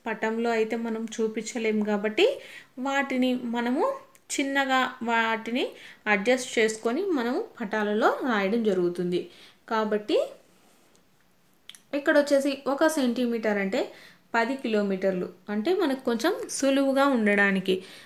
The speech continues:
మనకు ఫోర్ హండ్రెడ్ కిలోమీటర్స్ ఉంటుంది అంటే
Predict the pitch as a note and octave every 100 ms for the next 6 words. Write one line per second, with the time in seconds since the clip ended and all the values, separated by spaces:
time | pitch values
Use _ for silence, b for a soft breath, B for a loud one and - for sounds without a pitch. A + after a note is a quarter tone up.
0 | B B3 C4 B3+ C4 B3+ B3+ A#3 A3+ A3+
1 | A#3 A3+ A3 A3 A3 G#3+ G#3 G#3 G#3 G#3
2 | - G#3 G3+ G#3 G#3+